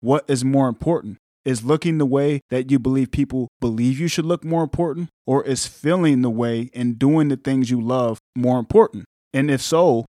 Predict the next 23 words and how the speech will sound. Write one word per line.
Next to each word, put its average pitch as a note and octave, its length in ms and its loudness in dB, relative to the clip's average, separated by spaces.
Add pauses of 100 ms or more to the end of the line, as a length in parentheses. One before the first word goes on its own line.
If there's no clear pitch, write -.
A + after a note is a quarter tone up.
(180)
what C#3+ 460 0
do C#3+ 100 4
you D3 220 2
need C#3+ 320 0
to C3 80 -2
do C#3+ 480 2
or A#2+ 160 -2
what C3 280 0
do C3+ 100 -6
you C#3 140 4
need C3+ 200 2
to B2 80 -4
change E3+ 440 -2
in B2+ 160 -2
your B2 140 0
life A2 300 -6 (120)
in C3 200 -4
order A#2+ 360 0 (140)
to B2 140 -2
make B2 340 0
those A2+ 300 -6
things A#2 300 -6
happen? E3 420 -6